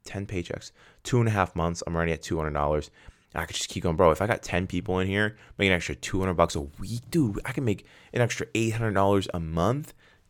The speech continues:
goodness, that's close to my rent, you know, like, and they, they just start thinking about it that way. Really great, really super smart. Um, and here's something else, okay?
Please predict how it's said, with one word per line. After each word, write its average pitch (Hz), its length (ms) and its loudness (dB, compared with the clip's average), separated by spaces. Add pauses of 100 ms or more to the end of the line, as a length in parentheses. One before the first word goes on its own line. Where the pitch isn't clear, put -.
goodness, 107 340 0
that's 107 160 -6
close 127 200 0
to 127 60 -6
my 110 120 2
rent, 98 360 0
you 101 80 2
know, 87 140 6
like, 82 280 0
and 95 160 0
they, 90 180 4
they 85 140 0
just 82 120 -2
start - 120 -6
thinking 80 180 -6
about 71 180 -4
it - 80 -8
that 69 200 -6
way. 78 220 2 (460)
Really 85 260 2
great, 78 260 0
really 87 180 0
super - 280 -6
smart. - 340 -6 (440)
Um, 76 480 2 (1040)
and 92 120 -2
here's 117 180 2
something 90 200 2
else, - 280 -8 (300)
okay? 80 300 0